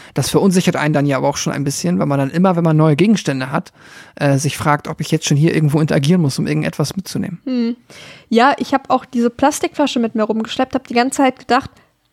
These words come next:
Speaker 2: ich hab die doch nicht umsonst mitgenommen, hier muss doch <laughs> irgendwas mit dieser Plastikflasche passieren. Aber bin halt echt gar nicht auf die Idee gekommen, dass es das ist. Hab's, glaub ich, bei jeder anderen Sache im Spiel versucht, an, äh, jedem Waschbecken, an dem ich vorbeigekommen bin. Aber,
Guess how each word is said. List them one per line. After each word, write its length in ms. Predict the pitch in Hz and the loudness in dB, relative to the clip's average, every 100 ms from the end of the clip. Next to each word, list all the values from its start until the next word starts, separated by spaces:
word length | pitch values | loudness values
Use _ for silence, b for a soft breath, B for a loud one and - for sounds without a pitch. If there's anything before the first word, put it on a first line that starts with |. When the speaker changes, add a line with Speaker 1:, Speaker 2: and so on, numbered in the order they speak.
| _ | _
Speaker 2:
ich 140 | - | -2
hab 120 | 269 - | -2 0
die 100 | 247 | 0
doch 140 | 240 | 2
nicht 160 | 240 233 | 2 -2
umsonst 400 | 220 220 220 - | 0 -2 -2 -6
mitgenommen, 460 | - - 208 208 | -4 -2 2 2
hier 100 | 226 | 2
muss 180 | 220 277 | 0 0
doch 140 | 233 | -4
<laughs> 80 | - | -2
irgendwas 520 | 277 320 392 294 - | -2 0 2 2 0
mit 120 | - - | -4 -2
dieser 220 | 240 233 | 2 2
Plastikflasche 720 | - 339 - 381 - 220 214 | 2 -2 0 -4 0 0 0
passieren. 580 | - 214 - 226 226 320 B B B B _ | -2 -2 -2 0 0 0 B B B B _
Aber 120 | 226 | 2
bin 160 | 233 269 | 2 2
halt 160 | 233 | 0
echt 160 | 226 - | -2 0
gar 160 | 208 | 2
nicht 160 | 226 - | 2 0
auf 80 | 233 | -4
die 120 | - | -4
Idee 180 | 202 226 | -2 -2
gekommen, 320 | 226 - 208 | 0 -2 -2
dass 160 | 202 - | -2 -4
es 100 | - | -2
das 240 | 247 - | -2 0
ist. 300 | - 240 - | -2 -2 -2
Hab's, 180 | 262 - | -6 0
glaub 180 | 233 226 | 0 0
ich, 140 | - | -2
bei 260 | 208 214 214 b b | 2 2 0 b b
jeder 300 | _ 240 294 | _ 2 4
anderen 360 | - 262 269 254 | 4 2 2 2
Sache 240 | 233 254 254 | 0 0 -2
im 120 | 240 | -4
Spiel 280 | - 240 240 | -6 -2 -2
versucht, 760 | - 208 - 240 349 - - | 0 -2 0 0 0 -4 -8
an, 320 | 240 226 220 240 | -6 -4 -6 -4
äh, 360 | 214 226 226 233 B B _ | 0 2 2 0 B B _
jedem 280 | 226 247 | 0 2
Waschbecken, 540 | 220 247 - - 302 285 | 2 0 -2 -2 -2 0
an 120 | 277 | 0
dem 100 | 262 | 2
ich 120 | 269 | -2
vorbeigekommen 760 | - 240 262 262 277 - 247 254 | -2 0 2 0 -2 -4 -2 -2
bin. 240 | 277 285 294 B B B B _ | -2 -2 -4 B B B B _
Aber, 600 | 214 208 202 196 196 208 | 0 2 2 4 2 0